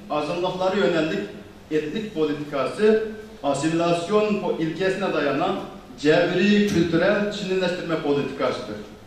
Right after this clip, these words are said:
Bu politika gerek milliyetçi Çin tarafından, gerekse bugünkü komünist Çin tarafından uygulanmış ve hala uygulanmaktadır. İsa Bey büyük bir Türk milliyetçisidir.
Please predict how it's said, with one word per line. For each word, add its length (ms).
Bu 120
politika 680
gerek 400
milliyetçi 480
Çin 140
tarafından, 720
gerekse 540
bugünkü 500
komünist 500
Çin 100
tarafından 680
uygulanmış 880
ve 80
hala 640
uygulanmaktadır. 720
İsa 360
Bey 120
büyük 280
bir 40
Türk 320
milliyetçisidir. 600